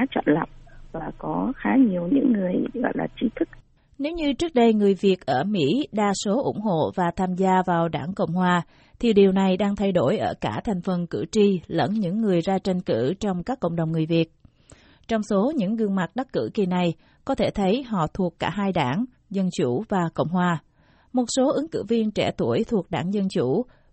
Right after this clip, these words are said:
Speaker 2: qua các cuộc trả lời phỏng vấn với V O A, tỏ ra không hề lo ngại về việc phải lội ngược dòng với thế hệ trước, vốn đa số vẫn ủng hộ cho Đảng Cộng Hòa. Theo bà Ginny,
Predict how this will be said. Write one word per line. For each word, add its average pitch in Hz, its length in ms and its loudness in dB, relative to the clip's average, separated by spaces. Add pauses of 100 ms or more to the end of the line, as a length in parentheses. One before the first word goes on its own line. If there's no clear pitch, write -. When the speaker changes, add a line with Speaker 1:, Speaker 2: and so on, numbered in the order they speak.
Speaker 2:
qua 196 280 2
các 285 140 -6
cuộc 185 200 0
trả - 140 -2
lời 190 200 0
phỏng 170 260 -6
vấn 202 340 -2
với 214 300 0
V 220 40 -2 (100)
O 185 60 2
A, 185 100 4 (480)
tỏ 180 180 2
ra 226 300 2
không 262 200 -2
hề 214 180 0
lo 202 160 2
ngại 170 340 0
về 180 120 0
việc 170 340 0
phải 147 280 -4
lội 170 260 2
ngược 175 240 -2
dòng 180 360 2
với 180 240 -2
thế 247 100 -6
hệ 170 260 0
trước, 269 260 2 (400)
vốn 196 300 0
đa 202 160 2 (120)
số 202 340 2
vẫn 175 160 -2
ủng 180 160 -6
hộ 175 240 -2
cho 190 200 -4
Đảng 135 260 -6
Cộng 156 160 -2
Hòa. 170 260 0 (800)
Theo 294 100 4
bà 214 220 4
Ginny, 214 420 2